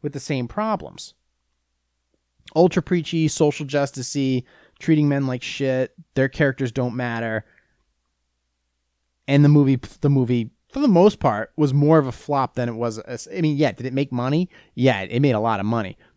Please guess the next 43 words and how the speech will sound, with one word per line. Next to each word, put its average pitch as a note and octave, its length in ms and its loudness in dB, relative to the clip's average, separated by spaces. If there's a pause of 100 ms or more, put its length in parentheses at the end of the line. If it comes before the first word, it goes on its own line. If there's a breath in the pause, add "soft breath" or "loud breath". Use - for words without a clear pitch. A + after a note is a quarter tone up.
But C#3+ 140 6
it D#3 80 4
was D3+ 160 6
nowhere E3 520 8
near C3+ 680 2
how, A#2+ 220 -2 (120)
uh, A#2 300 -2 (360)
any F3 280 6
of D3+ 100 4
the C#3 120 4
other B2 100 0
Star A#2 240 -2
Wars G2 180 -8
movies. - 400 -16 (1160)
I C#3+ 40 0
mean, D3 340 4
the, C#3 200 -2
uh, F3 160 -2
the D3+ 300 2
first A#3+ 380 0
three, A#2+ 360 -4 (480)
The A#2+ 100 -4
Phantom C#3+ 340 0
Menace B2 320 -2
and A#2 80 -6
so A#2+ 180 -2
on, G#2+ 180 0 (180 soft breath)
they A#3+ 140 2
sucked - 320 -2
because D3 360 2
they B2+ 160 -2
just - 240 -12
were A2+ 60 -12
shitty F#2+ 280 -6
movies. A#2 480 -8 (1200)
But C3+ 180 -2
this A3+ 160 0
movie, F#3+ 460 2
The D3 100 -4
Last, C#3+ 260 -2
The C3 140 -10
Last E3 300 -4
Jedi, B2 360 0